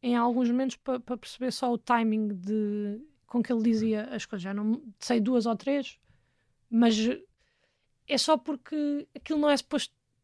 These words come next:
não é assim tão engraçado, mas há uma reação bué da boa e eu preciso perceber porquê.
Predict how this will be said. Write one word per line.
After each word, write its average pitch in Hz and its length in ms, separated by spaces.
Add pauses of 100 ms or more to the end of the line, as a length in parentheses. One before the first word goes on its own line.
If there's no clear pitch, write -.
(320)
não 285 280
é 294 100
assim 262 220
tão 277 120
engraçado, 247 580
mas 220 180
há 240 80
uma 240 140
reação 226 480
bué 214 140
da 208 80
boa 196 240
e 202 80
eu 214 100
preciso - 300
perceber - 240
porquê. - 320